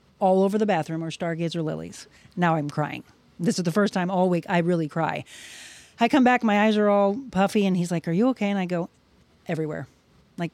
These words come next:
that's all I can say is everywhere. And I said, "But I don't understand." It's like, it's so upsetting to me. Although it's a beautiful experience, it's so upsetting 'cause I don't understand what the message is.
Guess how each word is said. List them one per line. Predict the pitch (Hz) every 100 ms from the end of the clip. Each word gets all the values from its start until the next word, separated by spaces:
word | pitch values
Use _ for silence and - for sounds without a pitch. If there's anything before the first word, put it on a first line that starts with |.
| _
that's | - 151
all |
I | 165
can | 190
say | 214 294
is | 202
everywhere. | 214 226 - - _ - - -
And | - 202 190 196 -
I | 208
said, | - 220
"But | 226
I |
don't | 214 220
understand." | 220 - 220 196
It's | -
like, | 190 -
it's | 208 -
so | - - 233 233
upsetting | 240 - - 226 220 208
to | 180
me. | 165 170 143 -
Although | 202 208 226
it's | 214
a | 185
beautiful | 185 208 254 277
experience, | 262 - 262 262 277 -
it's | 226 -
so | 226
upsetting | 208 - 214 190
'cause | 180 -
I | 196
don't | 180 202
understand | 202 175 175
what | 160
the |
message | 175 180 160
is. | 160 -